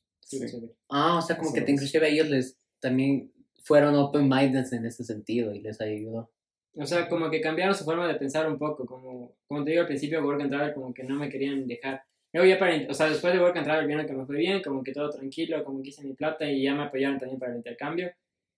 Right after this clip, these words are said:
Speaker 1: Y de ahí a mi hermana también le apoyaron en este caso para ayesec, que es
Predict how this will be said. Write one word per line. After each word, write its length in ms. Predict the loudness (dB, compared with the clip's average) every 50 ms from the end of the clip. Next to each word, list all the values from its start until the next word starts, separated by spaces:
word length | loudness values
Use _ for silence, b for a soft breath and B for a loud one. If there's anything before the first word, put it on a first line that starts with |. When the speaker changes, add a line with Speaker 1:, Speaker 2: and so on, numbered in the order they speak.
| _ _
Speaker 1:
Y 100 | -2 0
de 80 | 0 2
ahí 160 | 2 0 0
a 60 | 0
mi 80 | 0 0
hermana 260 | 0 0 0 -2 -2
también 320 | -2 -2 -2 0 0 0 -2
le 60 | -2
apoyaron 480 | -2 -2 -2 0 0 0 0 -2 -2 -2
en 60 | -4
este 160 | -6 -8 -8 -8
caso 260 | -8 -8 -8 -10 -10
para 240 | -8 -6 -6 -4 -4
ayesec, 560 | -4 -6 -6 -6 -4 -4 -4 -4 -4 -8 _ _
que 220 | -8 -6 -4 -4 -4
es 280 | -6 -8 -12 -14 -16